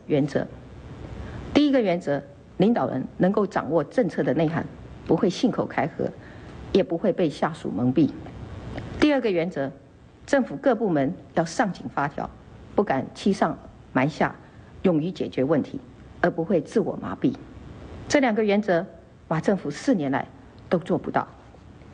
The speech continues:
但是人民等了四年，也苦了四年，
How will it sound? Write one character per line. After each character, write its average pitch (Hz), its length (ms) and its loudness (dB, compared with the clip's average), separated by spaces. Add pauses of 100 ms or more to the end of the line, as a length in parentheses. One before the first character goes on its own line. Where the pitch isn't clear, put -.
(200)
但 220 100 6
是 196 140 -4
人 185 180 2
民 202 220 2 (100)
等 147 140 4
了 147 80 4
四 202 240 2
年， - 180 0 (500)
也 214 120 4
苦 139 220 -4
了 143 100 2
四 208 180 0
年， 131 180 0